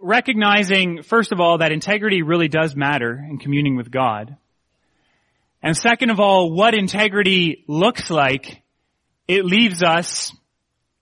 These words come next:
it leaves me at least, with a big dilemma.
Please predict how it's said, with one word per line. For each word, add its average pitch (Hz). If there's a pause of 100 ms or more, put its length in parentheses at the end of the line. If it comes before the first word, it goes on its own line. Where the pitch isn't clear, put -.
it 156
leaves 160
me 185
at 131
least, 139 (760)
with 147
a 147
big 135
dilemma. 139